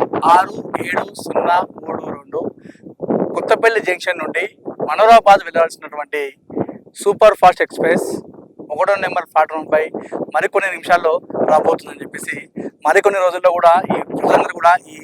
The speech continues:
సౌండ్ అయితే వినిపించబోతున్నారు. ఈ కొత్తపల్లి జంక్షన్ అనేది మరికొన్ని రోజుల్లో ఓపెన్ కాబోతుంది. ఈ బోర్డ్స్ అన్ని కూడా అరేంజ్ చేయడం జరిగింది. చాలా మంది ప్రయాణికులు వచ్చిన తర్వాత ఎక్కడ ఉన్నామని తెలుసుకునే విధంగా కూడా ఈ బోర్డ్స్ అయితే భారీ బందోబస్తుగా అరేంజ్ చేయడం జరిగింది.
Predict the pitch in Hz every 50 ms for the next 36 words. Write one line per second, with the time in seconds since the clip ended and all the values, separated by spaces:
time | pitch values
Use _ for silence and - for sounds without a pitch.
0 | 147 - - - 147 147 160 175 180 170 156 170 151 147 147 147 156 147 - -
1 | - 143 139 - 147 147 143 139 135 147 - - - - - - - - - -
2 | - 156 160 - 185 175 190 190 190 180 - - 175 180 196 - - - 220 202
3 | 196 180 180 180 180 170 175 170 165 - _ _ _ _ _ - 147 160 175 180
4 | 180 175 170 170 165 175 175 170 160 156 - 165 160 160 156 147 143 151 - 151
5 | 151 151 147 156 170 - _ _ - - - 143 151 139 135 139 156 180 202 185
6 | - 185 175 180 185 190 190 160 151 160 175 175 170 165 170 165 160 160 160 156
7 | 160 160 160 170 165 160 - _ _ _ _ - - 156 160 165 170 175 175 156
8 | - - 151 165 175 180 175 185 180 175 170 160 151 - 175 156 160 160 160 160
9 | 165 139 - 175 170 170 170 165 165 165 165 160 - 156 147 - - 175 160 156
10 | 156 160 156 156 156 156 147 160 - _ - - - - - 156 151 - 127 165
11 | 185 208 190 - 185 180 185 175 165 165 151 147 147 160 165 160 - 147 151 160
12 | 165 165 165 - - - 165 151 127 139 143 147 156 156 156 156 151 156 156 151
13 | 151 147 156 156 160 185 233